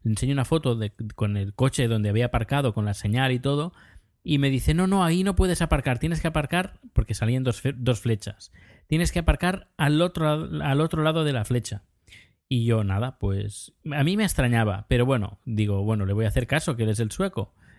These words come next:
Y cambio el coche de lugar.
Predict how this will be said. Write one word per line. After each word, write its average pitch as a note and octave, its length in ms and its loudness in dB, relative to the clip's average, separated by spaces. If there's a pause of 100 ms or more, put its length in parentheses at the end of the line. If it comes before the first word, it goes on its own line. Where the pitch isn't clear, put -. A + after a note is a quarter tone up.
(500)
Y C3+ 280 2
cambio C3 500 2
el A2+ 140 0
coche B2+ 300 2
de A#2+ 80 2
lugar. F#2 340 -4